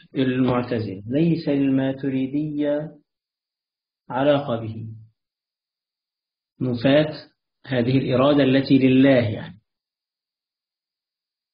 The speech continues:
نفاة هذه الإرادة التي هي إرادة الله. كل ده مذهب المعتزلة. طيب، خلينا معاه.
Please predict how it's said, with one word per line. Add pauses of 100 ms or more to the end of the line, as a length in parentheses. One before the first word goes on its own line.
(360)
نفاة
هذه
الإرادة
التي
هي
إرادة
الله. (1000)
كل
ده
مذهب
المعتزلة. (1200)
طيب، (540)
خلينا
معاه.